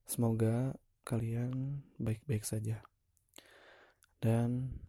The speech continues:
selamat datang di podcast Pojok Telinga di episode pertama yang cukup telat dalam pengunggahannya. Pojok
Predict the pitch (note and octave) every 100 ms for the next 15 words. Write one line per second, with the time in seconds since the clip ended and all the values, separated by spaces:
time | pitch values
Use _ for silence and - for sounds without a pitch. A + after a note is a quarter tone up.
0 | - - A2 A2 A2 A2 A#2 A#2+ A#2 G#2
1 | G#2+ A2 - - _ _ - - - B2
2 | B2 - - G#2+ A2 - G#2 G#2 A2 C#3+
3 | _ _ _ _ - _ - - - -
4 | - - - _ - B2 B2 C3 - A#2+
5 | B2+ B2 - - A2+ G#2+ A2+ - _ _
6 | _ _ - - - - _ _ C3+ C3
7 | C3+ C#3+ D3 D3+ D3+ D3 - - - B2+
8 | - A#2+ - A#2+ A#2 - - C3 A2 A2
9 | A2+ A2+ - A2+ A2+ A2 A2 B2 G#2+ A2
10 | - - - - - - - - - -
11 | _ _ _ _ - - _ - A#2+ A#2
12 | A#2+ B2 C#3+